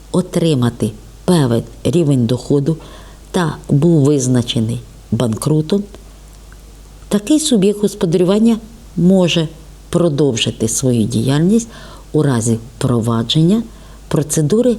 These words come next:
санації. Проте таке впровадження проводиться вже з позиції рішення відповідного органу, який дасть право на проведення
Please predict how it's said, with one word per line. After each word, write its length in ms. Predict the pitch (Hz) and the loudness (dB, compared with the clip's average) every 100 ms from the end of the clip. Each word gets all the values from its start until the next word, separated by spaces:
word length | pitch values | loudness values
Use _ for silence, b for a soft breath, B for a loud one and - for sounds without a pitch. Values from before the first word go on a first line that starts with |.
| - | -4
санації. 840 | - - 160 131 107 - 117 107 131 - B B B B B B | -4 0 0 0 -2 -2 -2 -4 -8 -16 B B B B B B
Проте 360 | - 220 226 320 | 0 0 0 -2
таке 300 | 311 226 214 | -2 0 -2
впровадження 840 | 214 - 143 127 123 147 156 190 - B B B B - | 0 0 0 0 0 0 2 0 -4 B B B B -4
проводиться 800 | 180 180 160 151 120 113 131 120 - | 0 2 4 2 0 -2 -4 -4 -6
вже 360 | - 123 147 113 - - | -2 0 0 -2 -8 -6
з 160 | - | -4
позиції 920 | - 151 127 - 151 151 - 214 247 - - - - - - - - - - - - | -2 -2 0 0 -2 -2 0 0 0 -4 -18 -20 -20 -20 -20 -20 -20 -20 -20 -20 -2
рішення 680 | 139 165 123 - 127 117 120 - - - | 2 2 2 0 2 2 0 -6 -6 0
відповідного 920 | 139 143 156 120 123 110 113 104 110 - | 0 0 -2 2 0 2 0 0 -2 -2
органу, 540 | 123 117 120 180 208 240 B B B B B B | 0 0 2 2 0 -4 B B B B B B
який 460 | 139 170 175 247 254 | -2 -2 0 -2 0
дасть 340 | 151 185 - - | 0 0 -2 -6
право 480 | - 131 117 131 165 B B - | -2 -2 0 -2 -4 B B -2
на 180 | 139 123 | 0 0
проведення 760 | - 120 117 120 147 196 208 | 0 -2 0 0 0 0 0